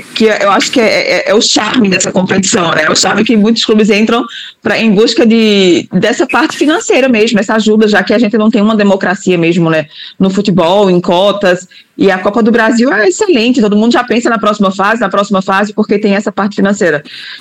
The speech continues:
E a gente espera que o Santa dê uma, uma reviravolta, né? Não sei se o problema tá no San-, no, no técnico, nos jogadores. A gente não consegue enxergar um Santa, é, aguerrido, determinado, né, pra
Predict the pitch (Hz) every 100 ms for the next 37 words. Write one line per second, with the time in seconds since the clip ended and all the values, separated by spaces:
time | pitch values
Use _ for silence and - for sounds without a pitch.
0 | - - 370 466 - - - 403 381 -
1 | 294 302 277 311 339 339 294 214 - _
2 | - 381 453 415 466 359 277 285 302 226
3 | 220 233 262 359 - 240 233 233 233 214
4 | 220 226 233 254 - 220 214 214 214 226
5 | 262 240 233 226 202 196 208 175 175 190
6 | 220 240 226 226 - - - - 220 226
7 | 220 226 220 220 233 226 202 196 208 226
8 | 196 202 208 190 - - _ - 180 175
9 | - 196 214 233 208 220 233 202 180 185
10 | 262 226 190 175 185 220 190 185 180 160
11 | 180 175 165